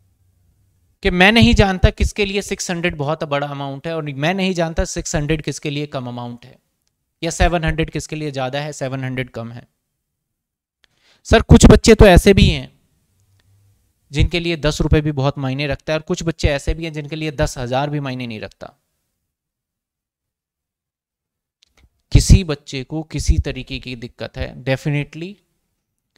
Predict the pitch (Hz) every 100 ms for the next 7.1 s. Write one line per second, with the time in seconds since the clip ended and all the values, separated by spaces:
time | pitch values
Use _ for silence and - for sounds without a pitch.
0 | - 135 143 160 127 127 135 131 127 120
1 | 123 135 139 _ 120 120 127 131 - 139
2 | 131 147 139 143 156 123 - 143 - 113
3 | - 117 117 120 _ _ _ _ _ _
4 | _ _ _ _ _ _ _ _ _ _
5 | _ _ _ _ _ _ 151 151 160 135
6 | - - 123 113 - - - - - -